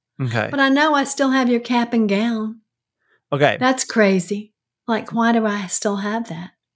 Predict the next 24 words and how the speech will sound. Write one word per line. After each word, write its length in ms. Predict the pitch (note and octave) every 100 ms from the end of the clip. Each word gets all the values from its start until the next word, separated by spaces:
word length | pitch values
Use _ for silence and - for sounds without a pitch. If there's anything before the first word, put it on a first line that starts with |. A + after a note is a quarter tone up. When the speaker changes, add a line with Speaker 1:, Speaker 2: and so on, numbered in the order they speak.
| _ -
Speaker 1:
Do, 440 | B2+ D3+ A3 A#3 G#3+
yeah, 260 | F#3+ A3+ C3+
like, 260 | C3+ D#3+
Speaker 2:
You're, 120 | B3 B3
Speaker 1:
like, 160 | -
Speaker 2:
you're 160 | A#3+ C4+
never 280 | C4+ B3 A#3+
Speaker 1:
well, 260 | C#4 C4+ C4
Speaker 2:
going 60 |
to 40 | F3+
wear 260 | F3 F3+ F3+
that 100 | F3
again. 460 | F3 E3+ F3+ G#3+
Speaker 1:
no, 340 | B3+ C4+ C4 A3+
but 140 | C4+
I 100 | C#4+
will 180 | C#4 A#3+
say 280 | - C#3 B2+
that 160 | A3+
Speaker 2:
And 100 | C4 A#3+
your 40 |
Speaker 1:
might 140 | E3 F#3+
be 20 |
Speaker 2:
cord, 680 | F3 G#3+ G#3 G#3 G#3 G#3 -